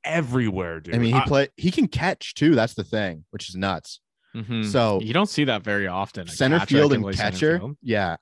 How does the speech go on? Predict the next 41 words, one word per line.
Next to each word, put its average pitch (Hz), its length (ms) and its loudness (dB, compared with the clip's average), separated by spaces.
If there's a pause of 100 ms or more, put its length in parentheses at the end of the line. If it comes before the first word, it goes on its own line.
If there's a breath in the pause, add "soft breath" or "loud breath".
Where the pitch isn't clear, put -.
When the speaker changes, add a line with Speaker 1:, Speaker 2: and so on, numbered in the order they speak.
Speaker 2:
I 92 100 -4
Speaker 3:
That's 98 100 -2
Speaker 2:
would. 98 80 -2
Speaker 3:
such - 60 -6
a 110 60 -2
weird 98 280 -10
combo. 90 420 -10
Speaker 1:
I 156 120 6
think 226 300 -2
ba-, 156 240 2
like, 139 220 -2
skills-wise, 165 1300 -2 (460)
it's 135 200 -6
Varsho 117 440 2
you 92 120 -6
have 98 180 -4
to 85 80 -18
take - 360 -14 (380)
over 113 340 4
Kirk. - 420 -4 (280)
Speaker 2:
I 143 100 0
mean, 180 140 2
Speaker 3:
Mm-hmm. 104 80 -2
Speaker 2:
I 127 80 2
would 262 140 2
take 220 260 0
Jake 131 300 2
McCarthy 107 600 -2
from 92 220 -6
the 92 80 -6
D-backs. 85 640 -8
There 127 340 2
is 247 100 2
a 226 60 0
deal 127 280 2
to 120 100 -6
be 113 120 2
made 98 240 -2
with 92 120 -12
the - 60 -20
Diamondbacks. 107 640 0